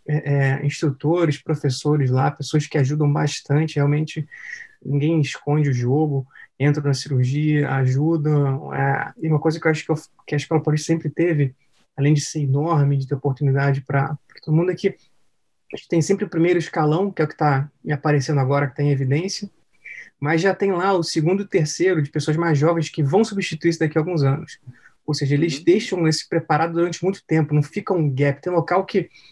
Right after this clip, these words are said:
Speaker 1: quem tá, quem tá em evidência meio que, é, monopoliza tanto que não deixa espaço pra
Speaker 2: Uhum.
Speaker 1: quem tá de baixo. E você sufoca uma geração, você fica com um gap grande. Lá não, lá já tá realmente, é, tudo pronto.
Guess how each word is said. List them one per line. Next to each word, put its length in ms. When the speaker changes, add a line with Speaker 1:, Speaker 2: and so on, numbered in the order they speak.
Speaker 1:
quem 160
tá, 460
quem 200
tá 560
em 180
evidência 580
meio 220
que, 380
é, 380
monopoliza 600
tanto 420
que 140
não 160
deixa 220
espaço 280
pra 80
Speaker 2:
Uhum. 60
Speaker 1:
quem 140
tá 100
de 100
baixo. 380
E 20
você 220
sufoca 480
uma 120
geração, 460
você 80
fica 180
com 140
um 60
gap 260
grande. 460
Lá 160
não, 260
lá 180
já 180
tá 320
realmente, 540
é, 220
tudo 180
pronto. 360